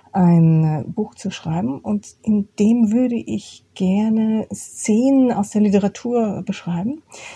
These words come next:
die für mich wichtig waren, weil ich durch sie einen Einblick in Welten bekommen habe oder sagen wir mal den, den Rockzipfel <laughs> eines, äh, des Kleides, den diese Gebiete, äh, darstellen,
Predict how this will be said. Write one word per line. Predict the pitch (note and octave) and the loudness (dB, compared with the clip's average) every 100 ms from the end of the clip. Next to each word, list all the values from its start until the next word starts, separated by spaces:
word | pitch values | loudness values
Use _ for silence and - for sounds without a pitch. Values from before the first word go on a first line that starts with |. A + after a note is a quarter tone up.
| - _ - | -20 _ 2
die | G#3+ A3 F#3+ | 2 2 -2
für | - | 0
mich | A3 A3+ - G3+ | 2 2 -2 -8
wichtig | G3 - - F3+ - | -10 -12 -14 -14 -6
waren, | F#3 E3 E3+ G#3 A3+ G#3 F#3+ F3+ | -4 -2 -2 0 0 0 -4 -2
weil | F#3+ G#3 C4+ C4+ - | 0 0 0 -2 -2
ich | A#3+ G#3+ - - _ | -4 -4 -10 -20 _
durch | A3+ G#3+ - - | -4 -4 -6 -12
sie | A#3+ A#3+ A#3 | -8 -6 -4
einen | G#3+ A3 G#3 | -2 -2 -2
Einblick | - G3+ G#3+ G#3 G3+ - | -4 -4 -4 -2 -4 -2
in | A3 G3+ F#3+ | 0 2 4
Welten | G3 A#3 A3+ G3+ F#3+ | 4 2 2 0 0
bekommen | G3+ - G#3+ G#3 E3+ | -4 -4 0 4 4
habe | E3+ F3 | 2 0
oder | F#3 | -2
sagen | F#3 F#3+ F3+ | 0 0 2
wir | |
mal | E3+ E3+ | 2 0
den, | F3+ F#3 - _ _ _ - | -2 -4 -10 _ _ _ -2
den | G3 | 0
Rockzipfel | F3+ A3+ - - - A3+ - G3 F3 - C#4+ | 2 0 -2 -4 0 0 0 2 4 4 4
<laughs> | A3+ - | 4 2
eines, | - F#3+ F#3 - | -2 -2 -4 -6
äh, | - F#3 | -4 -4
des | D#3+ F3+ - | -2 -6 -8
Kleides, | - E3 A3+ G#3+ - - | 0 2 4 2 -2 -10
den | E3+ F3 F3 | -8 -8 -6
diese | F3 E3+ F3 | -8 -8 -8
Gebiete, | E3 F3+ F3 | -8 -8 -6
äh, | E3 E3 E3+ | -6 -6 -6
darstellen, | E3+ F#3+ - F3 F#3 | -4 -4 -4 -2 -2